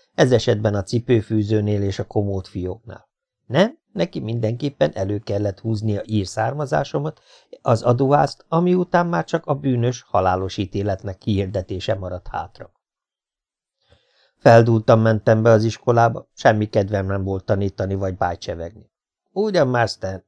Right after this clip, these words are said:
ülj le szépen, Johanna. Leszel szíves abba hagyni a sminkelést? Tessék figyelni! Nyissátok ki a Practical English munkafüzetet, és lapozzatok a kilencedik oldalra. Ott találjuk az Ismered a szót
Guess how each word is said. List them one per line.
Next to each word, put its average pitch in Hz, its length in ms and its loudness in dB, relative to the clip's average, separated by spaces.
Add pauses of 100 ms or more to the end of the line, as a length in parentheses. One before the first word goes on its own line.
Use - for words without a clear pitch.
(160)
ülj 208 240 4
le 151 120 8
szépen, 107 580 0
Johanna. 95 540 -6 (360)
Leszel 107 320 0
szíves 110 320 0
abba 104 320 2
hagyni 107 260 4
a 107 60 0
sminkelést? 104 680 -6 (360)
Tessék 156 440 -2
figyelni! 113 560 2 (460)
Nyissátok 151 640 2
ki 143 200 -2
a 131 160 4
Practical 135 720 4
English 120 480 2
munkafüzetet, 113 840 2 (220)
és 190 160 2
lapozzatok 143 640 2
a 120 80 0
kilencedik 113 640 0
oldalra. 104 540 -2 (460)
Ott 220 240 4
találjuk 165 500 6
az 120 220 2
Ismered 135 500 2
a 185 100 6
szót - 460 -6